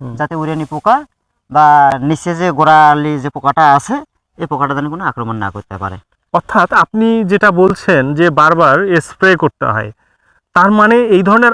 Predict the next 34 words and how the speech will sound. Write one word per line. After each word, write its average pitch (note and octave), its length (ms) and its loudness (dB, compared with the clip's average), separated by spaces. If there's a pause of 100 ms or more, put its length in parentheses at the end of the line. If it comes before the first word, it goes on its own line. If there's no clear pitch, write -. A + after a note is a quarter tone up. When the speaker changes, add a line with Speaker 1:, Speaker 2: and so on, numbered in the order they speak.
Speaker 1:
আগাম F3 380 2
সিম G3+ 300 -2
চাষ G#3+ 260 -2
করলে A3+ 460 2
স্প্রের G#3+ 340 -4
কোনো A#3+ 200 2
Speaker 2:
স্প্রেটা B3 240 4
Speaker 1:
বিকল্প F3 240 2
নেই? A2+ 140 -2
Speaker 2:
কোনো A#3+ 180 2
বিকল্প C3 380 -4
নেই, G2+ 120 -8
ওটা - 300 -8
Speaker 1:
দিতেই C4+ 320 4
হবে। - 0 -
Speaker 2:
বাধ্যতামূলক, A#3 460 0
ওটা E3+ 120 -6
বাধ্যতামূলক A3 520 0
করতেই E3 280 0
Speaker 1:
আপনারা A3 160 4
Speaker 2:
হবে। A3+ 80 0
Speaker 1:
কি A3+ 160 2
স্প্রেটা G#3+ 420 0
দেন A#3 220 0
কি A#3+ 100 -4 (160)
পচনের G3+ 520 2
জন্য, A3+ 300 2
নাকি, F#3 600 0 (280)
আহ, D#3 240 2
পোকার G#3+ 340 4
আক্রমণ A3 460 2
থেকে, B3+ 220 0
নাকি A3+ 220 0
ভিটামিন? C#3 600 0